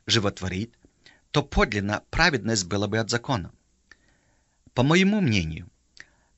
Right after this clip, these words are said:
это одно из важнейших утверждений относительно закона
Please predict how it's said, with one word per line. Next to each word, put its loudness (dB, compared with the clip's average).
это -2
одно -2
из -2
важнейших 0
утверждений 0
относительно -2
закона -2